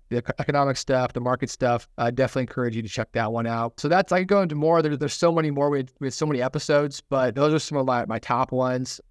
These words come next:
Definitely encourage you to go listen to some of those if you haven't yet. And really, what can we, you know, expect going into twenty twenty-four? This is, again, something that we're really focused on. We're really committed to continuing to grow this podcast, to really level up our, ourselves and make this a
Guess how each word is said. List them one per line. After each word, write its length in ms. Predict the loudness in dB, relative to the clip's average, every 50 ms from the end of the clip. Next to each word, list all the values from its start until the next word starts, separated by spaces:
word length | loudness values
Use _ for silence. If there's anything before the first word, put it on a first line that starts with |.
| _ _ -2
Definitely 340 | 0 0 0 0 -2 -4 -4
encourage 260 | -2 0 0 0 0
you 40 | 0
to 60 | 0
go 100 | 0 2
listen 260 | 2 2 0 -2 -4
to 40 | -6
some 140 | -6 -4 -2
of 40 | -2
those 140 | -2 -2 -4
if 100 | -8 -8
you 120 | -8 -6
haven't 380 | -4 -2 -2 0 -2 -2 -4 -4
yet. 320 | -4 -2 -2 -2 -2 -6 -4 -2
And 100 | 4 4
really, 140 | 6 6 6
what 260 | 4 2 0 0 2
can 120 | 4 6
we, 200 | 6 6 6 4 0 _ _ _
you 120 | 0 2
know, 200 | 2 2 2 0 -4 -8 _
expect 520 | -8 -6 -6 -6 -2 2 2 2 2 2 2
going 180 | 2 2 2
into 100 | 0 0
twenty 200 | 0 0 0 0
twenty-four? 760 | 0 0 -2 -2 -2 -4 -4 -2 0 0 2 0 0 -4 -6 _ -6
This 340 | -2 0 0 0 0 0
is, 540 | 2 2 4 2 2 0 -4 -8 -12 -16 -10 -6 -6
again, 400 | -4 -2 0 0 0 0 0 0
something 260 | 0 0 0 2 2
that 60 | 2
we're 140 | 2 0 2
really 200 | 0 0 0 0
focused 460 | 0 -2 -2 -2 -2 -4 -4 -2 0
on. 200 | 2 2 2 2 2
We're 120 | 0 0
really 240 | 2 2 2 0 0
committed 420 | -2 -4 -2 0 2 2 0 0 -4
to 40 |
continuing 440 | -4 -4 -6 -4 -2 0 0 0 0
to 60 | 0
grow 220 | -2 -2 -2 0 0
this 140 | 0 -2 -4
podcast, 720 | -2 0 2 2 0 0 -2 0 0 0 0 -2 -4 -8
to 140 | -8 -6
really 320 | -4 -2 -2 -2 -2 -4 -6 _ _
level 320 | 2 2 4 4 4 4 4
up 280 | 4 4 2 0 0 0
our, 280 | 0 0 2 2 0 -2
ourselves 640 | -4 -4 -2 0 2 2 4 2 2 0 -2 -4
and 160 | -4 -2 -2
make 200 | -2 -2 -2 -2
this 180 | -4 -4 -2 -2
a 240 | -2 0 -2 -2